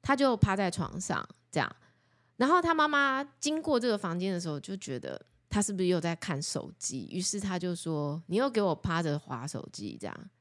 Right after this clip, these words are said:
然后那个小孩就说，“你没看我手机在桌上吗？只有你才这样。”这样。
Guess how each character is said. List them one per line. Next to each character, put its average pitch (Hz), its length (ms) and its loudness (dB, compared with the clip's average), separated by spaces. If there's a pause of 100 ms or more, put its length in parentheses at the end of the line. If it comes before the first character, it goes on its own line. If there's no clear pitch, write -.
(360)
然 165 120 2
后 202 340 4 (100)
那 208 100 0
个 180 80 0
小 180 100 -4
孩 147 160 -2
就 170 160 -2
说 135 400 -4 (520)
，“你 175 100 -2
没 202 160 2
看 254 120 0
我 208 80 4
手 175 160 0
机 160 80 0
在 175 140 0
桌 151 240 -2
上 143 280 -4
吗？ - 340 -12
只 196 100 -2
有 214 100 4
你 196 140 2
才 123 220 -6
这 143 260 -6
样。” 131 380 -4 (400)
这 - 100 -6
样。 104 100 -10